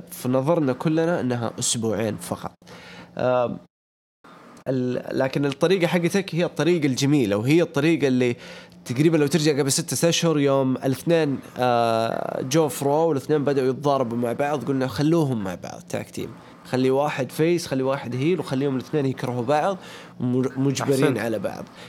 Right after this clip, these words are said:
Speaker 1: من هناك تستمر وتكبر ويحبوا بعض ويقلبوا على بعض و-، ويلا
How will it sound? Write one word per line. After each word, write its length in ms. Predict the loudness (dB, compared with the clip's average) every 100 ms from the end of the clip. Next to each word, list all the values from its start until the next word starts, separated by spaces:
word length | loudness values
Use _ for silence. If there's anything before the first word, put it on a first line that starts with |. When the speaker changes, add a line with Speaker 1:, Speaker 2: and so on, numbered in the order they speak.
| -8
Speaker 1:
من 120 | -4 2
هناك 540 | 2 4 2 0 -4
تستمر 600 | -6 -4 0 2 2 0
وتكبر 560 | -2 -2 -2 0 0 0
ويحبوا 400 | -2 -4 -2 0
بعض 340 | 2 2 0
ويقلبوا 400 | 0 0 0 0
على 160 | 0 2
بعض 320 | 2 0 -2
و-، 440 | -6 -6 -6 -8 -4
ويلا 440 | 0 0 0